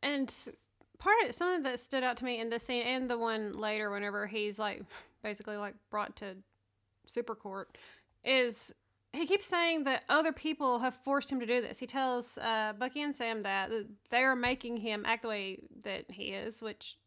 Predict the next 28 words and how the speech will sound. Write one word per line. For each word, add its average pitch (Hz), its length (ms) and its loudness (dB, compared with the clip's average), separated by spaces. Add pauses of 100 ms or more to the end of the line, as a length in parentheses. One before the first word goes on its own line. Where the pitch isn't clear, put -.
how? 202 440 -4 (100)
And 220 340 0 (440)
then 330 360 4
he 311 80 2
tells 262 340 0
them, 254 460 0
uh, 202 300 2
whenever 226 200 0
he's 214 360 -2
at 196 180 -2
court, 330 500 4
"You 254 360 2
built 254 440 4
me." 208 400 -4
He 277 80 -2
kept, 269 400 -2
he 269 100 -6
keeps 269 220 -2
saying 277 380 0
that 233 100 -2
he's 254 240 -4
done 240 240 -2
nothing 294 300 -2
except 233 340 -4
for 254 100 -4
what 240 260 -4
other 269 280 0
people 233 680 -4